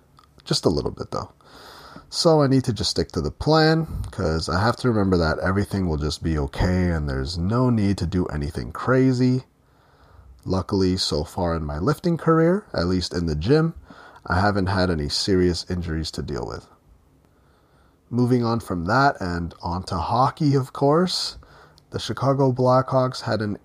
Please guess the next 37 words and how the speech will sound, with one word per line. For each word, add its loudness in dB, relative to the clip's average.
interesting 0
week, 0
to -2
say 0
the 2
least. 0
And -2
wow, 0
they're 2
playing -2
absolutely -4
terrible 2
out 2
there -2
to -6
start -6
the -4
year. -8
Still 2
without 6
a 6
win 2
this 0
season, 0
and 0
they 0
were 0
so 2
close 0
to -4
getting 2
their -2
first -2
one -2
versus -4
the -2
Leafs -2